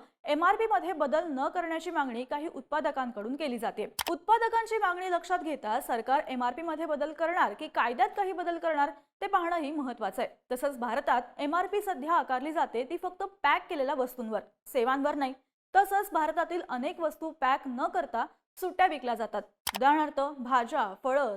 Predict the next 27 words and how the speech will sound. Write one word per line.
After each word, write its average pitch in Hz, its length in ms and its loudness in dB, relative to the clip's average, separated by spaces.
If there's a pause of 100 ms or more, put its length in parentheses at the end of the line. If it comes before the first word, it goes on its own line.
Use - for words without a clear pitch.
(120)
तांदूळ, 254 380 0 (100)
डाळी 240 320 4 (280)
अशा 427 320 2
वस्तूंच्या 427 380 -2
किमतींबाबत 320 680 -4
सुद्धा 262 340 -2
काही 254 260 -6
निर्णय 254 300 -2
घेतला 277 240 -6
जाणार 302 240 2
आहे 285 120 0
का, 262 160 2 (340)
ते 403 60 -2
पाहणंही 370 500 2
महत्त्वाचं 240 500 -6
असणार 208 220 -8
आहे. - 80 -6 (500)
तुम्हाला 370 360 4
एमआरपीचा 330 440 0
फॉर्म्युला 302 380 0
बदलण्यासाठी 247 680 -4
सरकारनं 240 500 -4
घेतलेला 254 340 -2
पुढाकार 262 440 -4
याबद्दल 226 440 -6
काय 294 180 4
वाटतं? 277 320 0